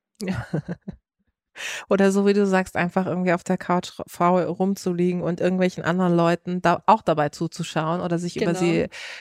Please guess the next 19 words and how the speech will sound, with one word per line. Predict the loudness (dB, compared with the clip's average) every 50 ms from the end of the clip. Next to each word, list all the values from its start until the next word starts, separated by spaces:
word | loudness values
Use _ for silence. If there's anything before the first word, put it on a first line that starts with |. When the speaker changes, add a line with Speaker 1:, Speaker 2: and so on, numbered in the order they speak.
| -14 _ 0
Speaker 1:
ja, | 0 2 4 2 2 0
zu, | 0 0 2 2 4 4
äh, | 2 2 2 2 2 2 2 2 0 0 -2 -6
äh, | -8 -10 -10 -8 -8 -10 -10 -14 -16 -16 -14 -14 -14 -12 _
oder | -4 0 0 2
sich | 2 0 0 0 0
mit | 0 0 2
ihnen | 2 4 4 4 4
sozusagen | 4 2 0 0 -2 0 0 2 2 2 0 0 -2 -2
irgendwie | -2 -2 -2 -2 0 -2 -2 -2
zu | -2 -2 0
erfreuen | 0 0 0 -2 -4 0 2 4 4 4 4 2 0 -2 -4 -4
an, | -2 -2 -2 -2 -2 -4 -4
an, | -4 -2 -2 -2 -2 -2 -4 -4
äh, | -2 0 0 2 2 0 0 -2 -4 -8
coolen | -6 -2 0 2 2 2 2
Dingen. | 2 0 2
Also | 0 -2 -2 -2
ich, | -6 -6 -8